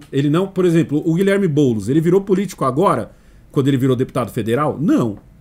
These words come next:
O Guilherme Boulos, ele é político há anos. Por quê? Porque ele é ligado a movimentos sociais, ele é diretamente ligado a partidos políticos, entendeu? Ele, ele não é político agora porque ele virou deputado federal, não.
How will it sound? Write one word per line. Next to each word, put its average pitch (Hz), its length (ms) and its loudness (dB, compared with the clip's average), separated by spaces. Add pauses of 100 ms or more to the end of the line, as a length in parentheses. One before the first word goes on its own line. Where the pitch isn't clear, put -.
(100)
O 120 100 -6
Guilherme 180 360 2
Boulos, 156 380 2
ele 175 120 0
é 190 40 -2
político 190 460 -2
há 262 60 -2
anos. 208 800 -2 (540)
Por 220 100 0
quê? 220 140 2
Porque 165 240 -2
ele 190 100 2
é 196 60 0
ligado 196 680 0
a 190 60 0
movimentos 156 460 0
sociais, 104 640 -8 (260)
ele 151 140 2
é 190 60 2
diretamente 220 960 -2
ligado 190 600 -2
a 208 60 -4
partidos 147 500 -4
políticos, 123 720 -6 (360)
entendeu? 151 400 2
Ele, 170 220 0
ele 220 240 0
não 240 180 0
é 269 80 -2
político 214 500 -4
agora 147 440 0
porque - 160 -6
ele 135 120 0
virou 131 360 2
deputado 117 340 -8
federal, 98 320 -10
não. 165 260 -6